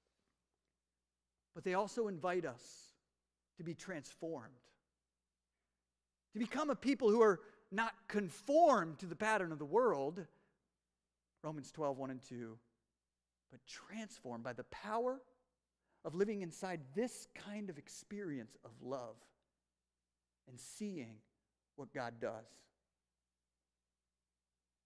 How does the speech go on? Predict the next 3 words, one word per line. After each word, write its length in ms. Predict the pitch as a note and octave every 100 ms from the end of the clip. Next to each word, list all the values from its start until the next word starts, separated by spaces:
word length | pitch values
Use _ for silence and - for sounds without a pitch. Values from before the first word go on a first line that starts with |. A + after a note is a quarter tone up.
| _ _ _ _ _ _ _ _ _ _ _ _ _ _ _ _ _ _ _ _ _ _ _ _ _ _ _ _ -
Up 100 | C#3+
the 60 | C#3
road, 340 | C#3 C#3